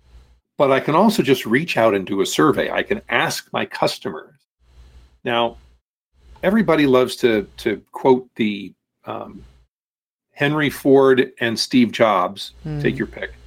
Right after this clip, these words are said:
Speaker 2: Hmm.
Speaker 1: Uh, if you talk, if you, all you do is talk to your customers,
Speaker 2: Hmm.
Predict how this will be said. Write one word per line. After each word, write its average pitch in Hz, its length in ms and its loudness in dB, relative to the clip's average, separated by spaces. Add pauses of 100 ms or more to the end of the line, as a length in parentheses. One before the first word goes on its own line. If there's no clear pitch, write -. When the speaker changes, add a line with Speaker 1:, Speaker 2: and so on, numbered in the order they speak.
(360)
Speaker 2:
Hmm. 147 200 -10
Speaker 1:
Uh, 110 400 0 (100)
if 135 220 0
you 160 100 0
talk, 190 360 0
if 151 180 -6
you, 139 220 4
all 185 200 6
you 185 140 2
do 151 160 2
is 131 100 2
talk 139 260 0
to - 100 -14
your 104 100 -8
customers, - 560 -8 (280)
Speaker 2:
Hmm. 147 260 -12